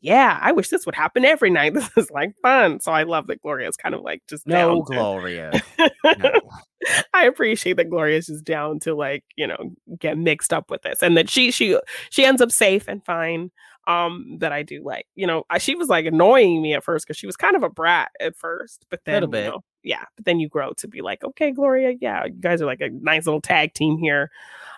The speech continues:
Speaker 1: Um, so I love kind of the moments where she comes to that realization of, um, what's going on. Uh, she has Gloria look outside and,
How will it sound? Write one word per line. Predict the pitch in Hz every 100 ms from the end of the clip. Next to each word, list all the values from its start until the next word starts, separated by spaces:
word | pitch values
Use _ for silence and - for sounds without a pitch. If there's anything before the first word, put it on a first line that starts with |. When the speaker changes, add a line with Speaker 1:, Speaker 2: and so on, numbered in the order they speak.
| _
Speaker 1:
Um, | 180 170 160 160 165 165 _ _ -
so | 220
I | 202
love | 208 220 220
kind | 202
of | 196
the |
moments | 180 170 170
where | 160
she | -
comes | 160 165
to | 160
that | 143
realization | 147 139 135 135 131 - 139 135 -
of, | 135 127 127 131 _ _ _ -
um, | 139 110 - -
what's | 143 127
going | 143 135 143
on. | 120 104 - _ _ -
Uh, | 139 113 57 53 _ _ _
she | - 165
has | 143
Gloria | 147 147 135
look | 143
outside | 131 - 180 156 139 135
and, | 123